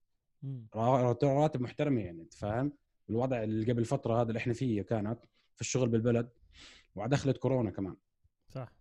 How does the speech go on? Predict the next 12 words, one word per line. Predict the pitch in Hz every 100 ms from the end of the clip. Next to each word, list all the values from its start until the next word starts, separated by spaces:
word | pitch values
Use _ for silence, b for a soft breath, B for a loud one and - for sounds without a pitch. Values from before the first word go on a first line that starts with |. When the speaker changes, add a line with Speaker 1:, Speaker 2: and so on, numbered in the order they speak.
| _
Speaker 2:
إحنا | - 113
مقعدينك | 117 131 156 147
في | 151
البيت، | 151 123 -
ما | 113
بتسوي | 135 - 143 143
إشي، | 139
طالبين | 123 127 156
منك | 160 151 -
تراكين | 143 143 170
لثلاثة | 151 156 165 160
بالشهر. | 143 - 151 120 -